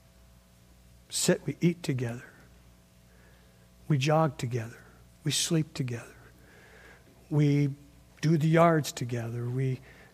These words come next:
do laundry together. We do dishes together. We eat together. We go to church together. We'll drive places together. We do all of these things, and all of those things are just taking,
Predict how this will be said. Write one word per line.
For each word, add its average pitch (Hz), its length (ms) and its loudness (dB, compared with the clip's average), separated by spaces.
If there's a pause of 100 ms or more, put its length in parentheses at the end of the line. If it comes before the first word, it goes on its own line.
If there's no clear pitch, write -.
(180)
do 170 160 4
laundry 156 500 4
together. 123 480 -4
We 143 100 4
do 185 140 6
dishes 170 480 4
together. 120 680 -4 (640)
We 170 120 2
eat 196 320 4
together. 127 520 -2
We 131 140 0
go 175 160 6
to 196 80 6
church - 440 2
together. 131 440 0
We'll 160 140 6
drive 165 500 6
places 139 480 2
together. 131 440 2 (280)
We 214 80 6
do 226 240 4
all 208 240 6
of 185 120 4
these 180 300 2
things, 185 360 4 (300)
and 180 100 6
all 190 180 6
of 202 60 4
those 175 180 2
things 185 280 2
are 156 60 0
just 151 260 -4
taking, 170 360 2